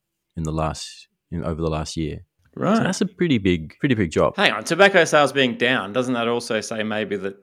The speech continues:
Speaker 2: that anti-smoking advertising might be working too? And, like, generally, or that, that vaping is increasing? I see a lot of people vaping nowadays.
Speaker 1: That's true. Sixteen percent a year, though, that's a pretty big drop.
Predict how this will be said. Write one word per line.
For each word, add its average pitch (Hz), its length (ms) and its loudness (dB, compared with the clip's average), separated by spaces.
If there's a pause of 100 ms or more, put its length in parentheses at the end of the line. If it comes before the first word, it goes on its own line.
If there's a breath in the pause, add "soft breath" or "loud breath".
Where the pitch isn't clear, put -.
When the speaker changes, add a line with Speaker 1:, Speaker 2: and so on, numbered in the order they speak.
(140)
Speaker 2:
that 107 180 -8
anti-smoking 110 720 -8
advertising 120 600 -6
might 120 200 -8
be 123 80 -10
working 135 420 -10
too? 185 260 -10 (120)
And, 104 120 -14
like, 95 220 -10
generally, 104 580 -10 (560)
or 117 180 2
that, 90 260 -2
that 110 180 0
vaping 127 540 -2
is 117 180 -6
increasing? 131 760 -6
I 156 40 -16
see - 140 -6
a 131 60 -2
lot 123 240 4
of - 100 -4
people 92 240 -6
vaping 90 420 -8
nowadays. 78 360 -20
Speaker 1:
That's 110 180 -4
true. 101 640 0
Sixteen 185 400 2
percent 117 240 0
a 104 60 4
year, 107 340 6
though, 82 280 2
that's 113 200 -8
a - 60 -18
pretty 131 400 -4
big 90 240 -4
drop. 82 420 -2